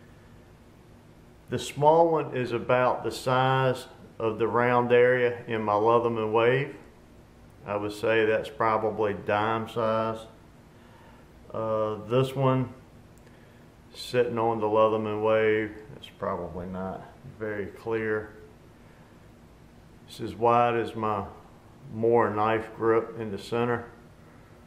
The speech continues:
Uh, we'll set 'em both on there. So I say probably quarter size,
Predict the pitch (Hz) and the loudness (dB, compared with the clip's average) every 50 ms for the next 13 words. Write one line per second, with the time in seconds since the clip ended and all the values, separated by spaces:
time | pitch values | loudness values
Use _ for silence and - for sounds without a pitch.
0 | - - - - - - - - - - - - - 60 65 67 76 78 73 80 | -20 -20 -20 -20 -20 -20 -20 -20 -20 -20 -20 -20 -20 -20 -18 -18 -18 -18 -20 -20
1 | 80 - - - - - - - - - - - - - - - - - - - | -20 -20 -20 -20 -20 -20 -20 -20 -20 -20 -20 -20 -20 -20 -20 -20 -20 -16 -10 -8
2 | 113 101 95 95 90 82 98 98 95 95 - - 107 101 101 101 101 104 104 104 | -6 -4 -4 -6 -4 -4 -4 -4 -4 -6 -6 -4 -4 -2 -2 -2 -2 -4 -4 -4
3 | 101 101 98 - - - - - - - - - - - - - - - - - | -6 -6 -8 -12 -18 -20 -20 -20 -20 -20 -20 -20 -20 -20 -20 -20 -20 -20 -20 -20
4 | - - - 120 120 117 117 - 123 113 113 113 - 117 113 113 113 113 110 101 | -20 -8 -4 -2 -2 -2 0 0 0 0 2 2 2 2 4 4 2 2 2 0
5 | 107 104 101 - - - - 131 131 131 127 120 120 - - 120 120 120 120 117 | 0 -2 -2 -4 -8 -6 -2 0 0 2 2 0 -2 0 0 2 2 2 2 2
6 | 117 117 113 113 110 - - | 0 0 0 -2 -2 -6 -10